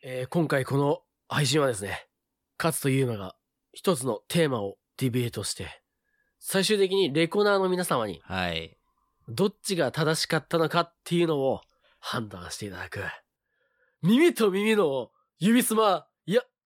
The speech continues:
Speaker 1: 耳すまでございます。
Speaker 2: 耳すま。<laughs> なんかしょぼそうだな。<laughs>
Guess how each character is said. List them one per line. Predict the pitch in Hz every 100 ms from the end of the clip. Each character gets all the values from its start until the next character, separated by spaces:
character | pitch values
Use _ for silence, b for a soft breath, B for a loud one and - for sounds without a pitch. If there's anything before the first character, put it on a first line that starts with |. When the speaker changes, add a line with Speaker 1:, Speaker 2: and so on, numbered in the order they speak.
| _ _ _ _ 147
Speaker 1:
耳 | 196 247 294
す | - 311
ま | 269 247
で | 233
ご | 175
ざ | 180
い |
ま | 156
す。 | - - _ _ _
Speaker 2:
耳 | 147 185 226 254
す | 240 226
ま。 | 226 - - - 185 - - - _
<laughs> | _ _ - 480 480 320 -
な | 143
ん |
か | 127 120
し | -
ょ | 139
ぼ | 160
そ | 175 123
う |
だ | 104
な。 | 92 92 -
<laughs> | 165